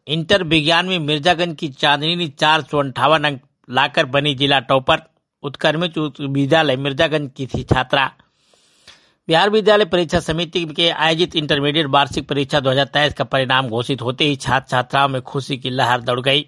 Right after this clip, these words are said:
वहीं मंगलवार की दोपहर जैसे ही result की परिणाम घोषित किया गया,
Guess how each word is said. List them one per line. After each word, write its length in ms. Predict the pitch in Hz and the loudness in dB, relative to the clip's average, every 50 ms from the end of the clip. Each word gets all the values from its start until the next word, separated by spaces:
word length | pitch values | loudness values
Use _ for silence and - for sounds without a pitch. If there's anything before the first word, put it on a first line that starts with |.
| _ _ _ _ _ _ _ _ _ _ _ _ _ _ _ - | _ _ _ _ _ _ _ _ _ _ _ _ _ _ _ 0
वहीं 180 | 160 185 208 202 | 2 4 4 4
मंगलवार 420 | 190 190 185 214 208 208 214 202 | 4 4 4 4 4 4 4 2
की 100 | 160 170 | 2 -2
दोपहर 380 | 156 170 175 147 180 185 190 185 | -2 -2 0 2 4 4 4 4
जैसे 340 | 165 170 170 170 160 - 208 | 2 0 -2 -2 0 0 0
ही 120 | 185 185 | 0 0
result 300 | 170 170 151 170 165 143 | -2 -2 0 -2 -2 -2
की 120 | - - 139 | -4 -10 -6
परिणाम 380 | - 151 151 143 151 151 147 | -4 -2 0 0 0 0 0
घोषित 320 | 117 120 135 123 151 131 - | -2 -4 -4 -2 -4 -6 -2
किया 180 | - 147 139 | 0 0 2
गया, 240 | 131 143 165 185 - | 2 2 2 0 0